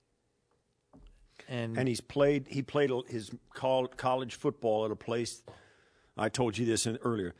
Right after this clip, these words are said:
Speaker 2: he had maybe a dozen professional football players on the ro-, maybe more than that, guys who are coming out the next year or the year after.
Speaker 1: Oh, yeah.
Speaker 2: They probably had twenty to twenty-five
Speaker 1: He was playing with
Speaker 2: professional
Speaker 1: all-stars.
Speaker 2: football players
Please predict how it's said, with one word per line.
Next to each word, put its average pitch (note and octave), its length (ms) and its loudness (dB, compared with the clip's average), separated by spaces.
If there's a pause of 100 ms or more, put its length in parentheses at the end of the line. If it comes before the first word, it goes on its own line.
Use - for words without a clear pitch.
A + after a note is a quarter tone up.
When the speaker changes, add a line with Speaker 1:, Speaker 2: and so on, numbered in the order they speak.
(400)
Speaker 2:
he A#2+ 100 4
had A#2+ 160 6
maybe A#2 540 4
a G#2 80 -2
dozen C3+ 880 4
professional A#2 520 2
football A2+ 380 4
players G#2+ 320 0
on G2+ 120 -2
the G2 60 0
ro-, G2+ 180 4
maybe D#3 260 8
more C3 200 8
than G#2 160 2
that, A2+ 420 4
guys G#2+ 260 6
who A#2 140 2
are F2+ 60 0
coming A#2+ 220 2
out G2+ 140 6
the F2+ 60 -4
next A2 280 2
year G#2+ 100 4
or G2 40 2
the F2+ 80 -2
year G2 180 2
after. C3 340 2
Speaker 1:
Oh, G#2+ 40 0
yeah. G2 300 -4 (260)
Speaker 2:
They B2+ 100 6
probably B2+ 300 8
had A2 160 6
twenty C#3+ 380 8
to G#2 100 -2
twenty-five A#2 800 6
Speaker 1:
He - 60 6
was - 100 6
playing G3 240 12
with - 0 -
Speaker 2:
professional E3+ 180 12
Speaker 1:
all-stars. D#3+ 240 12
Speaker 2:
football A2 260 8
players F#2+ 520 2